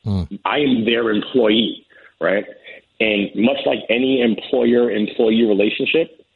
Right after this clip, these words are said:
Speaker 2: there has to be a give and take. Um, I, I ask that, um,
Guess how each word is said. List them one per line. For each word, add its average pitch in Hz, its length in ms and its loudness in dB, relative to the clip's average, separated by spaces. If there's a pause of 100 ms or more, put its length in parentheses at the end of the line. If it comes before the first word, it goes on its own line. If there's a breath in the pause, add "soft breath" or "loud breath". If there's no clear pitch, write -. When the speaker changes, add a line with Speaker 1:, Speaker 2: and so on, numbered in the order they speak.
(240)
Speaker 2:
there - 100 -2
has 92 160 -2 (100)
to 107 60 0
be 95 140 4
a 92 60 2
give 92 220 0
and 95 180 -4
take. - 320 -2 (540 loud breath)
Um, 90 360 -2 (120)
I, 95 140 0 (120)
I 95 180 0
ask 90 360 -2
that, 85 200 2 (360)
um, 76 340 -4